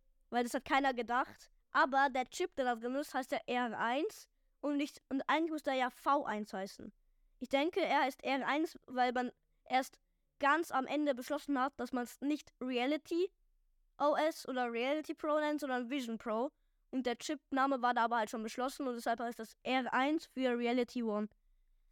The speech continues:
Ja, also das,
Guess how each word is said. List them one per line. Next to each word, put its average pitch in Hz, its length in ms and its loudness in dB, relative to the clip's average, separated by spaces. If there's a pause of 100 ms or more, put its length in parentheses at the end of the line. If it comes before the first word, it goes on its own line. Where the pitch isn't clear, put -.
Ja, 226 300 2 (480)
also 233 640 2 (520)
das, - 680 -4